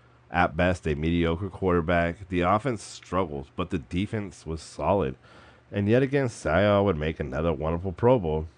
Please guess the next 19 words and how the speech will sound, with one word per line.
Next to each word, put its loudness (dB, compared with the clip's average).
He 0
had 4
a 2
hundred -2
thirty 2
tackles, -2
two 0
sacks, 0
two 0
picks. -6
Not 0
bad. 2
This 2
is -4
to -4
where 6
you 4
started 4
seeing 0